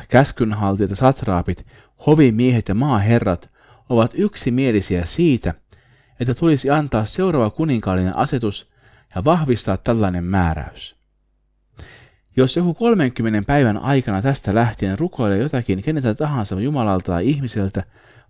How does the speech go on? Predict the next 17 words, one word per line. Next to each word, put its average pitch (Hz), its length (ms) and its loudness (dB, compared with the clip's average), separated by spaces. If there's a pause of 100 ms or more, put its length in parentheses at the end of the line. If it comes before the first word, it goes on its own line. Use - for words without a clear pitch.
paitsi 117 240 0
sinulta, 120 420 0
kuningas, 107 560 -2 (680)
hänet 175 400 0
heitettäköön 113 600 2
leijonien 98 500 2
luolaan. 80 520 0 (2500)
Julistan 165 520 4
nyt, 139 180 2
kuningas, 113 520 0
tämä 117 240 2
määräys 107 720 0 (380)
ja 120 120 2
anna 139 300 0
laatia 131 420 0
se 101 160 -4
kirjallisena, 85 840 -2